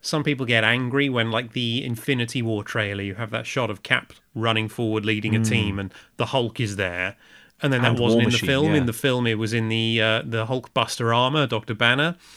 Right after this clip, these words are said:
Speaker 1: And people were, like, angry, 'cause, "Oh, they've lied to us." And I'm like, "No, this is good."
Speaker 2: I
Speaker 1: 'Cause
Speaker 2: guess
Speaker 1: they're
Speaker 2: welcome
Speaker 1: making me wanna see the film, but they're not actually spoiling anything for me.
Speaker 2: And I guess welcome to the world of, um, comic book covers.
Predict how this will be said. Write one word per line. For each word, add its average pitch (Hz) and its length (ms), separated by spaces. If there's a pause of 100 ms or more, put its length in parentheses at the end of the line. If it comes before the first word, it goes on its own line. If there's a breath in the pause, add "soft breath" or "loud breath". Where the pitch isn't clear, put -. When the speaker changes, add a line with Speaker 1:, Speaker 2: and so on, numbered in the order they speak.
(280 loud breath)
Speaker 1:
And 120 80
people 117 240
were, 107 60
like, 107 200
angry, 117 380
'cause, 127 120
"Oh, 151 160
they've 135 220
lied 139 240
to 120 140
us." 104 100
And 135 60
I'm 127 80
like, - 200
"No, 185 460 (380 loud breath)
this 233 160
is 226 80
good." 214 420 (300 soft breath)
Speaker 2:
I 127 80
Speaker 1:
'Cause 202 140
Speaker 2:
guess 180 40
Speaker 1:
they're 190 120
Speaker 2:
welcome 208 180
Speaker 1:
making 220 160
me 214 80
wanna 190 240
see 202 140
the 160 100
film, 165 520
but 190 120
they're 190 140
not 196 220
actually 175 440
spoiling 175 460
anything 117 360
for 104 240
me. 92 160 (480 soft breath)
Speaker 2:
And 113 80
I 123 60
guess 127 160
welcome 135 320
to 143 120
the 127 80
world 120 380
of, 110 260
um, 104 520 (680)
comic 123 300
book 117 180
covers. 78 540